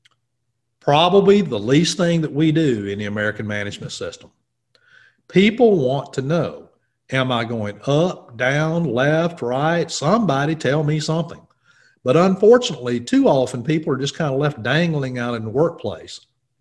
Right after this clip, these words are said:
not given an adequate degree of feedback, and also not reinforced for the things that they're doing right. You know, acknowledgement goes to a very deep human need.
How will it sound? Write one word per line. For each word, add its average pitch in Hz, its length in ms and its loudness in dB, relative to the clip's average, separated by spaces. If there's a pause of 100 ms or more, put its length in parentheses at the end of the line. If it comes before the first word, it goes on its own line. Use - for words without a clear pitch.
(460)
not 156 280 0
given 156 420 2 (140)
an 120 80 -6
adequate 143 400 0
degree 123 320 -2
of 101 80 -6
feedback, 104 680 -4 (600)
and 170 160 2
also 185 600 4
not 165 380 -2
reinforced 196 640 0
for 131 80 -4
the 110 80 -10
things 139 320 -2
that 127 180 -8
they're 127 200 -2
doing 117 400 -6
right. 123 420 -4 (800)
You 220 120 0
know, 320 160 6
acknowledgement 135 920 2
goes 156 240 4
to 110 200 0
a - 0 -
very 135 420 0
deep 120 460 -6
human 104 460 -6
need. 90 300 -14